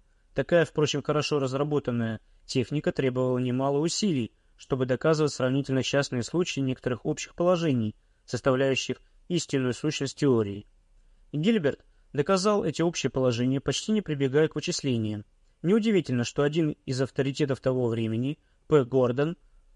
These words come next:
в скобках, тысяча восемьсот тридцать седьмой по тысяча девятьсот двенадцатый годы, познакомившись с работой Гильберта, воскликнул: «Это не математика, это теология».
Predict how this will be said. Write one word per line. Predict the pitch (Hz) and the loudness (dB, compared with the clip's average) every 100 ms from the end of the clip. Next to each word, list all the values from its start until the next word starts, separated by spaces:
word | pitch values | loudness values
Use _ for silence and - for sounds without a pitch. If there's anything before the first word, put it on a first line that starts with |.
| _ | _
в | - | -6
скобках, | - 147 143 - | 0 0 0 0
тысяча | 202 170 - | -2 -2 -2
восемьсот | 143 156 139 156 - | -2 -2 -2 -2 0
тридцать | 143 - - | -2 -4 -6
седьмой | 135 131 127 131 | -4 -2 0 -2
по | - 131 | -2 -2
тысяча | 180 170 147 131 | 0 -2 -2 -2
девятьсот | 127 123 151 127 | -2 0 -2 -2
двенадцатый | 123 139 135 - 117 - _ - | -2 -2 -2 -4 -6 -8 _ -8
годы, | 127 120 113 151 - _ _ _ _ - _ _ _ _ - | -2 0 0 -2 -6 _ _ _ _ -20 _ _ _ _ 0
познакомившись | 165 220 180 160 151 - 151 - _ - | 2 2 2 2 0 0 -4 -4 _ -6
с | 143 | 0
работой | 151 185 147 123 | 2 2 0 -2
Гильберта, | 127 131 123 139 180 185 _ | 0 0 0 -2 -4 -6 _
воскликнул: | 180 202 - 151 - 117 107 _ _ - | -4 -2 0 0 0 -6 -6 _ _ -6
«Это | 135 156 | -2 0
не | 160 | 2
математика, | 165 175 185 202 - 120 - | 0 0 0 -2 -4 -6 -6
это | 113 127 | -6 -4
теология». | - 156 196 233 127 107 | 0 2 4 2 0 -6